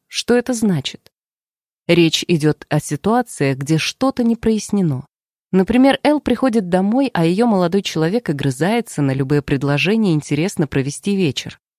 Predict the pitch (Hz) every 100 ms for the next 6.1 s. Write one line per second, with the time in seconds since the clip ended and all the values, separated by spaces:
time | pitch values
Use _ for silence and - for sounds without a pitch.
0 | _ - 156 160 156 147 139 160 147 143
1 | 139 175 190 - 160 147 151 147 147 139
2 | 147 - 233 139 123 123 139 180 - -
3 | _ _ _ _ _ 156 160 - 147 156
4 | - 175 156 - 156 151 147 139 170 165
5 | 139 - 147 143 - 143 151 233 214 139
6 | -